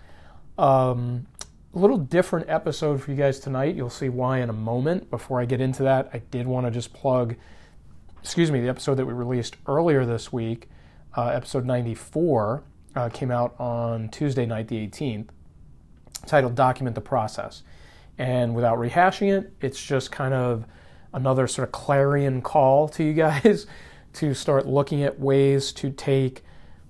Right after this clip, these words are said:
the mundane, the everyday, the routine,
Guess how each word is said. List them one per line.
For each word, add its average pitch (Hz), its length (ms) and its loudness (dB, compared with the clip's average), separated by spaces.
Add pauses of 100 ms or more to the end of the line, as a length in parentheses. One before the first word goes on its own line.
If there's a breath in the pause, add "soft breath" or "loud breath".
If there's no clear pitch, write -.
the 139 80 0
mundane, 131 920 2
the 127 140 -4
everyday, 131 920 2
the 127 100 -2
routine, 131 880 -2